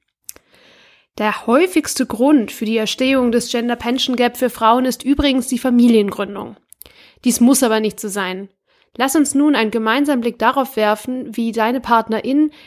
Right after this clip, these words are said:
deinen persönlichen Gender Pension Gap vermeiden kann. Erstens, offene Kommunikation. Die Grundlage einer jeden starken Partnerschaft ist eine offene Kommunikation.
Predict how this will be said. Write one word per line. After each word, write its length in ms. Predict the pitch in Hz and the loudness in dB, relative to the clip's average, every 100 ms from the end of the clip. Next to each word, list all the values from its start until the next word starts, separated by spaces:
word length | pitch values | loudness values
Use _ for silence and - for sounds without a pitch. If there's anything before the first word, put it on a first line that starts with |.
| _ | _
deinen 280 | - 214 254 | 0 2 2
persönlichen 680 | 240 226 240 254 247 - 226 | 0 0 0 2 2 0 -4
Gender 260 | 226 208 208 | -2 0 -2
Pension 420 | - 220 233 233 | 0 -2 0 -2
Gap 220 | 214 208 - | -2 -4 -4
vermeiden 500 | 254 233 208 202 196 | 0 2 2 -4 -6
kann. 300 | 190 190 196 _ _ _ _ _ _ _ - - - - - _ | -10 -14 -18 _ _ _ _ _ _ _ -20 -20 -20 -20 -20 _
Erstens, 600 | 240 240 - 208 208 - - _ | 0 0 -2 -6 -6 -8 -10 _
offene 340 | - 233 262 262 | -2 0 0 0
Kommunikation. 880 | 269 262 262 277 269 - 196 185 196 _ _ _ _ _ _ _ - | 2 2 2 -2 -4 -4 -4 -6 -12 _ _ _ _ _ _ _ -6
Die 80 | 233 | -4
Grundlage 720 | 214 311 370 262 247 247 262 | 2 2 2 2 2 2 0
einer 220 | 233 226 | -2 0
jeden 500 | 220 202 233 294 294 | 0 0 0 0 0
starken 420 | 285 - 226 240 214 | 0 2 2 2 0
Partnerschaft 720 | 233 262 262 247 233 226 - | 0 2 0 -2 -2 -4 -6
ist 100 | - | -6
eine 180 | 226 - | -4 0
offene 300 | 233 233 220 | 0 0 -2
Kommunikation. 840 | 220 214 202 214 - 196 175 - | 0 -2 -2 -6 -6 -4 -6 -12